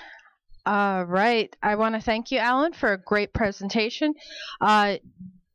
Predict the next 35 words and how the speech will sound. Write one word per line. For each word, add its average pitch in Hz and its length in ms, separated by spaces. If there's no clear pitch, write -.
we 220 240
are 247 180
taking 302 380
questions. 302 680
Uh, 190 240
how's 247 320
this, 262 240
it's 240 200
going 226 240
to - 100
work 294 260
is 220 180
I've 190 200
been 214 140
monitoring 208 640
chat, 208 360
uh, 202 140
through 208 100
my 196 120
handy 208 300
dandy, 190 500
uh, 185 220
electronic 202 600
devices, 196 560
and 196 100
I'm 202 60
sure 247 180
you 240 220
guys 220 340
also 214 300
have 190 280
questions. 160 680
I'm 202 120
going 220 220
to - 80